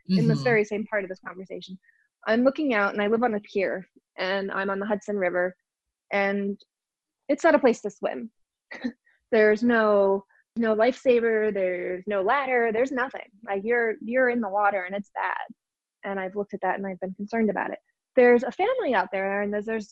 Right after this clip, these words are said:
Speaker 1: adorable little girl and she's running around and she starts climbing over the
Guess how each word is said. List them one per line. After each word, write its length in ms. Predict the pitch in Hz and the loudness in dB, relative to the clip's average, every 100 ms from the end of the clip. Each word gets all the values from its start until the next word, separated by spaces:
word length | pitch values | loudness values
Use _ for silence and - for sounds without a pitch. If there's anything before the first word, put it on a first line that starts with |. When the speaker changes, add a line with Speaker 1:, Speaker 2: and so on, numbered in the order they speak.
| - | -4
Speaker 1:
adorable 440 | 240 262 277 277 | 2 2 2 0
little 160 | 254 220 | 0 -2
girl 280 | 190 185 190 | -2 -4 -4
and 120 | 208 | -6
she's 240 | - 220 214 | -4 -4 -2
running 240 | 214 214 | -4 -4
around 420 | 202 180 185 202 - _ _ _ _ | -6 -8 -8 -10 -12 _ _ _ _
and 140 | 269 | -4
she 140 | - 311 | 0 0
starts 320 | - 311 - | 2 2 -2
climbing 1000 | - - - 247 254 277 285 277 277 262 - | -18 -14 -4 0 4 4 4 4 4 0 0
over 580 | 226 226 214 220 214 208 _ _ _ _ _ _ _ _ _ | 2 4 4 4 4 2 _ _ _ _ _ _ _ _ _
the 480 | 208 208 202 196 | 2 4 4 2